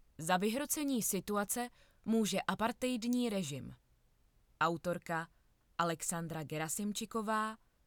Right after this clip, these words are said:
čte Anna Bangura. Ničivá eskalace násilí v Gaze, Izraeli a na západním břehu Jordánu bohužel není ničím překvapivým.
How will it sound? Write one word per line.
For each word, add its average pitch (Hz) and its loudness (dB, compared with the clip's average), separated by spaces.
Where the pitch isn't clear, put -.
čte 202 -2
Anna 170 -2
Bangura. 139 -4
Ničivá 320 6
eskalace 302 2
násilí 269 4
v 185 0
Gaze, 196 4
Izraeli 262 6
a 233 6
na 226 6
západním 262 4
břehu 247 2
Jordánu 226 6
bohužel 220 6
není 247 6
ničím 240 2
překvapivým. 160 -2